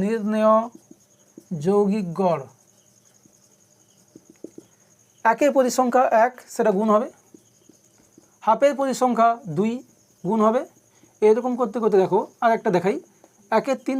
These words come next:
তার পরিসংখ্যা তিন গুণ হবে, শেষে আসবে ওয়ান by এন তার পরিসংখ্যা এন। by কতগুলো সংখ্যা রয়েছে? Divided by দেখো এক, হাফ, একের তিন, একের চার করে কোথায় শেষ হয়েছে?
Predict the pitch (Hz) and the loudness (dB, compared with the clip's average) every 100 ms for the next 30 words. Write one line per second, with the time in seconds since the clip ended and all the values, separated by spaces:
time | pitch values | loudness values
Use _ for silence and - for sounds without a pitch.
0 | 233 226 180 214 196 214 208 214 208 247 | 0 0 0 -6 -4 -4 -4 -2 -6 -8
1 | _ _ 196 202 190 294 - _ _ _ | _ _ -6 -4 -4 -6 -12 _ _ _
2 | _ - 214 202 226 190 185 294 - _ | _ -6 -4 0 0 0 -2 -4 -6 _
3 | _ _ _ _ _ _ - 196 226 247 | _ _ _ _ _ _ 2 4 4 2
4 | 214 208 220 - 180 247 240 202 190 170 | 0 -2 -4 0 0 0 -2 -2 -2 -6
5 | 151 - 151 190 - 156 131 135 _ _ | -8 -10 -12 -12 -12 -14 -14 -20 _ _
6 | _ _ _ _ _ 190 165 190 226 214 | _ _ _ _ _ -8 -2 0 0 -2
7 | - - _ _ _ _ _ _ 220 269 | -6 -20 _ _ _ _ _ _ -2 0
8 | 269 262 269 254 277 269 262 330 - _ | 0 0 0 2 2 2 0 -6 -8 _
9 | _ _ _ _ 196 247 254 233 247 226 | _ _ _ _ 2 4 4 4 2 4
10 | 214 302 - _ _ _ _ 226 240 262 | 2 0 -2 _ _ _ _ 2 2 0
11 | - _ _ _ - 226 240 240 233 247 | -8 _ _ _ 0 2 2 0 0 0
12 | 240 240 226 226 262 240 240 233 214 240 | -2 0 2 2 2 2 2 2 2 2
13 | 254 247 226 | 4 2 0